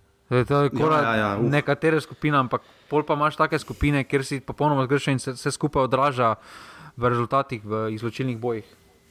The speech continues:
Speaker 2: Mhm, ja, definitivno se mi zdi, da so razlike res še večje, zato bo pa potem četrtfinale, se mi zdi, bo tisto najbolj ključno, no. Saj ne, da ne bo polfinale in finale, seveda ne, absolutno, ampak, eh,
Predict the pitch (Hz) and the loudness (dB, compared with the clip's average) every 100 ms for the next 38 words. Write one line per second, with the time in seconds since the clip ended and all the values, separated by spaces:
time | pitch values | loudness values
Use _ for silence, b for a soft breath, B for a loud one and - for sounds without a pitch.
0 | _ - 147 143 143 147 - - 123 135 | _ -2 0 4 4 2 -4 0 2 2
1 | 127 - 131 127 107 127 131 123 123 110 | 0 0 0 2 -4 0 0 2 -2 0
2 | 120 120 117 98 120 123 123 123 127 120 | -2 -2 -4 -2 -4 0 0 0 0 -2
3 | 120 113 101 117 113 - 107 117 117 - | -2 -6 -4 -2 -2 -4 -8 -8 -8 -4
4 | 113 - 107 104 107 104 107 98 101 104 | -4 -2 0 2 0 0 -4 -2 -2 0
5 | 104 113 107 117 110 107 107 - 110 110 | -2 -2 -4 0 2 2 0 0 -2 -2
6 | 113 101 107 - 117 113 110 107 110 107 | -4 0 -2 -2 0 0 0 2 2 2
7 | 113 110 113 110 110 104 104 107 113 107 | 0 0 2 2 2 0 -2 0 0 -2
8 | - 101 107 98 107 104 98 - 101 113 | -4 -4 -4 -4 -4 -4 -6 -4 -2 -2
9 | 120 110 104 107 98 - 104 | 0 0 0 -2 -6 -2 -2